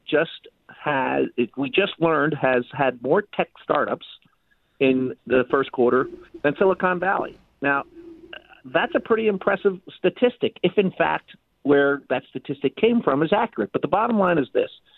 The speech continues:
Business in New York Q one is on hold. Q two, I think, will be cautious. If we see interest rates pause, I think business is going to take,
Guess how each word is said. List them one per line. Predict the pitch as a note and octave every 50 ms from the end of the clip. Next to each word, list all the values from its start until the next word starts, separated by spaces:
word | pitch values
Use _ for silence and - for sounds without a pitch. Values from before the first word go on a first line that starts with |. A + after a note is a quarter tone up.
| - - - - - - _ _ _ -
Business | D3 E3 F3+ G3 B3 A3+ -
in | A3 G#3
New | G3+
York | F#3+ F3+ F3 E3+ -
Q | - - E3
one | D#3 D3 D3 D3+ D3
is | C#3+ - C3
on | A#2+ A#2
hold. | A#2+ - D3 D#3+ E3 E3+ E3 - _ - -
Q | C#3+ C3 C3+ - -
two, | G3+ G#3 A3 A#3+ A3+ A#3 _ _ _ -
I | C3 C3+
think, | C3 - D#3 D#3 D#3 - - -
will | - C3+ C3 B2+
be | - A#2+
cautious. | - - - E3 E3+ F#3 - G3 F#3+ F3+ - - _ - - - - - - - _ -
If | - C#3 - - - -
we | C#3+ C#3 - -
see | - G#3+ A3
interest | G#3 - - F#3+ - -
rates | - F#3 F3+ F3 -
pause, | - - F3 E3 E3+ E3+ D#3+ - -
I | B2+ B2+
think | - - C#3 B2 -
business | C#3+ C#3 C#3 - D3 C#3 -
is | C3 B2+ -
going | - - B2+ B2+ B2+ -
to | - C3 B2 B2 A#2 - _ _ - -
take, | - C#3 D3 D3+ - -